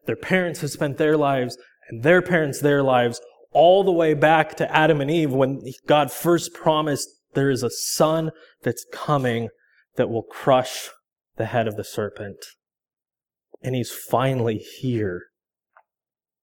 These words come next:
They probably couldn't have waited to tell the other Jewish people there in Philadelphia, "He's here. You're not gonna believe it."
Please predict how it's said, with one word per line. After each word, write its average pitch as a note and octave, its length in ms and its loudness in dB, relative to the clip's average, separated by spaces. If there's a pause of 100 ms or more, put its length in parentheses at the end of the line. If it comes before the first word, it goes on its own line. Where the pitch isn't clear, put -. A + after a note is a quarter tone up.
(2000)
They D3 140 4
probably E3+ 340 4
couldn't F3+ 320 0
have C3+ 100 -4
waited D#3 480 2
to C#3 120 -6
tell E3 280 4
the D3 140 0
other D3 340 2
Jewish D3+ 400 0
people D3+ 360 0
there C#3 160 2
in C3+ 100 -4
Philadelphia, C#3 680 2 (440)
"He's - 360 2
here. G3+ 460 4 (460)
You're F#3 160 4
not G3+ 240 6
gonna F#3 180 2
believe F3+ 380 4
it." D#3 180 2